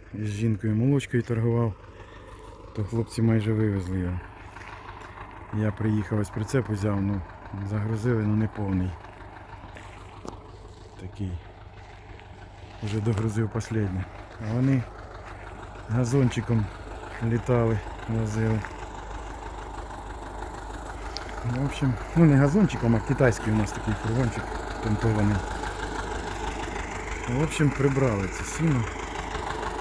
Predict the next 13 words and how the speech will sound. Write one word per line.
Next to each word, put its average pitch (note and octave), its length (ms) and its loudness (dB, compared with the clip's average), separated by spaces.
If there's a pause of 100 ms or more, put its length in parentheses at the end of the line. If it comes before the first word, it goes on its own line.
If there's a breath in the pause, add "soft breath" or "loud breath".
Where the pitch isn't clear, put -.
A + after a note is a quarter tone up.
(340)
Тепер C#3 260 6
будемо C3+ 240 8
потихеньку B2+ 600 4 (1500)
підкашувати A#2 720 4
і - 20 2 (100)
тікувати A#2 500 4 (100)
у - 20 4
себе A#2 300 4
там A2 220 4
на A2+ 80 6
луках. G#2+ 340 4 (2000)
В A2 40 2
Лисівку. A#2+ 560 6